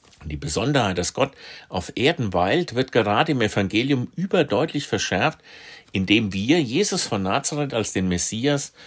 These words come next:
und Gottes Sohn verehren, der die Gnade Gottes jenseits des Gesetzentafel durch seinen Sühnetod in die Welt trägt. Also, Gott ist und bleibt Herr der Erde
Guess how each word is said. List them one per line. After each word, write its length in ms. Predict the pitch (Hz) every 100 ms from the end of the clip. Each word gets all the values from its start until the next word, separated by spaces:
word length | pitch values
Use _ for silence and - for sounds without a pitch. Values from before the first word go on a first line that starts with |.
| - - -
und 160 | 101 87
Gottes 400 | 92 95 107 -
Sohn 220 | 95 98
verehren, 680 | - 104 - 85 78 76 80 - - - -
der 80 | 90
die 140 | 98
Gnade 460 | - 107 117 180 143
Gottes 400 | 131 147 139 -
jenseits 500 | 95 170 196 156 139
des 200 | 107 -
Gesetzentafel 1120 | 101 95 - - 151 - 151 156 160 170 165 - - - -
durch 220 | - 107 -
seinen 420 | 110 127 196 160
Sühnetod 920 | 113 190 220 117 - 101 175 - - _ _ _ _ _ _ _ _ _ _ _
in 100 | 92
die 140 | 85
Welt 240 | 87 113 -
trägt. 500 | 98 85 71 - - _ -
Also, 400 | 90 117 101 87 - _
Gott 180 | - 82
ist 320 | 113 170 -
und 200 | - 90
bleibt 400 | - 87 135 -
Herr 180 | - 110
der 320 | 131 107 -
Erde 460 | 87 95 110 175 185